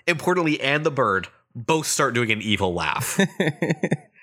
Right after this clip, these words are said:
Speaker 1: The bird is, the bird confirmed evil.
Speaker 2: Of course, they're a bird. Birds are evil. Bird pranks. We, we know this.
Speaker 1: Yeah, birds are evil universally, except for, except for Gamfor's bird.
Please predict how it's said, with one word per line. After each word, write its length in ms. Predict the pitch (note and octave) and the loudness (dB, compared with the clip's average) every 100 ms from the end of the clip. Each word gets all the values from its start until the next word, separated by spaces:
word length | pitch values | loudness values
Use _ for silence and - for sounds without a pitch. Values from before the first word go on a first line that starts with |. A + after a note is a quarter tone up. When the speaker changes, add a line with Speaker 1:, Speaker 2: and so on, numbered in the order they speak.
| _ | _
Speaker 1:
The 220 | C3 C3+ | -2 0
bird 360 | D#3+ D3+ E3+ E3 | 0 2 2 2
is, 180 | D#3+ D3+ | 0 0
the 100 | D#3 | -2
bird 280 | D3+ E3+ E3+ | 2 0 0
confirmed 440 | F3 D3+ D3 B2 | -2 0 0 0
evil. 440 | G#2+ E2 D#2+ - - | 0 -2 -6 -6 -4
Speaker 2:
Of 120 | D3+ | -2
course, 380 | G#3+ A3 C#3+ - | 2 2 0 -2
they're 240 | D3+ F3 G3 | -2 0 0
a 60 | |
bird. 360 | F#3 A#3 F#3+ C#3 | 0 0 0 0
Birds 220 | D#3 F#3 | 0 0
are 60 | G3 | 0
evil. 440 | G3+ G#3+ F#3 C3+ | 0 0 2 0
Bird 280 | B2 F#3 E3 | 0 0 0
pranks. 720 | E3 C3 G2+ G2 - - - | 0 2 0 -2 0 0 0
We, 220 | D3 E3+ D3+ | 0 0 0
we 120 | E3+ | 0
know 160 | F#3+ | 2
this. 600 | E3 B2 - - - - D3 | 2 0 0 -2 -2 -2 0
Speaker 1:
Yeah, 160 | A#2+ G#2+ | 2 2
birds 260 | A#2 G#2 | 2 2
are 80 | G2+ | 2
evil 320 | F2+ E2 D#2+ - | 2 -2 -4 0
universally, 680 | G#2 G2 F2 - D2 F2+ - _ _ _ | 0 2 0 0 -4 -8 -10 _ _ _
except 340 | C3 - D3+ C#3 | -4 2 2 2
for, 300 | D#3 D3 C#3 | 0 0 0
except 280 | B2 - D3 | -2 0 0
for 100 | D3+ | 0
Gamfor's 500 | B2 A#2+ A2+ G#2 F#2 | 0 0 0 0 0
bird. 460 | - F#2+ F2+ F2+ | 0 2 2 0